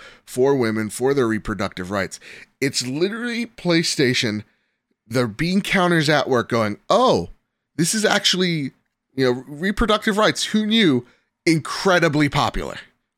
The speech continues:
You know, people maybe wanna, wanna say what they, they, they do in the, in their own private setting. "Oh, cool. Let's go out there and let's make a statement," because how we think when we, you know, identify ourselves with brands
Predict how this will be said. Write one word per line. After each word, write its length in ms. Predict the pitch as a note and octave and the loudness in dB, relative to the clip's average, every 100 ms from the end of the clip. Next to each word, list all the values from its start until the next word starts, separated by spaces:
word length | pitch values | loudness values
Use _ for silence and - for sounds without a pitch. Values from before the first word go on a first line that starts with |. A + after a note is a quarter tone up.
| _ - | _ -2
You 200 | F#3 C#3+ | 0 2
know, 80 | E3 | 0
people 360 | C3 F3 D#3+ D#3 | 0 0 0 0
maybe 320 | D3+ D3 C#3+ | 0 0 -2
wanna, 460 | C3 C#3 C#3 C3 - - - - | -2 -2 0 -2 -4 -12 -8 0
wanna 280 | C#3+ C3 | 2 2
say 340 | - - B2 G#2+ | 2 2 2 2
what 220 | G2 G2+ | 0 -2
they, 180 | F#2+ E2+ | -4 -4
they, 240 | G2+ F#2+ | -4 -6
they 280 | - G2+ F2+ | -6 -10 -10
do 240 | F2+ A2+ F#2+ | -8 -10 -8
in 120 | E2+ | -10
the, 120 | E2 - - - | -14 -16 -20 -10
in 100 | - | -2
their 200 | F#2+ F#2+ | 0 0
own 100 | F2 | -2
private 340 | - F#2 D#2+ - | -2 -4 -4 -6
setting. 340 | D#2+ C2+ - _ _ _ _ | -4 -4 -10 _ _ _ _
"Oh, 280 | G#3 B2+ - - | 2 2 -2 -10
cool. 520 | - - F#3+ A2 D2+ - _ _ _ _ | -8 0 2 2 0 -10 _ _ _ _
Let's 480 | - C#3 D3 D3 - | -4 2 2 0 -4
go 340 | C3+ B2 D3+ C3 | -4 -2 2 2
out 200 | B2 G#2+ | 2 0
there 180 | A2 G#2 | 0 0
and 160 | A2 A2 | -2 -2
let's 220 | A2 - | -4 -4
make 220 | A#2 G#2+ | -4 -4
a 60 | G#2 | -4
statement," 560 | - D#3 C#3+ A2 E2+ - - - - | -2 0 0 -4 -8 -12 -20 -10 -6
because 420 | A#2+ D#3 C3 - | -4 -2 -2 0
how 240 | C3+ A2+ | 0 0
we 220 | G#2 C#3+ D3 | 0 -6 -8
think 480 | - C#3+ A2 - - | -4 -2 -2 -8 -8
when 180 | A2+ G#2+ | -6 -4
we, 260 | A2 G#2+ - _ - | -6 -6 -12 _ -16
you 220 | A2 G#2 | -10 -8
know, 220 | F#2 E2 | -6 -8
identify 540 | G2 A2 B2 C#3+ C#3 G#2+ | -6 -4 -4 -4 -2 -2
ourselves 400 | G2+ - G#2+ F#2 | -2 -4 -6 -8
with 100 | D2+ | -10
brands 540 | F#2 C#3 B2 E2 - | -4 -2 -2 -6 -12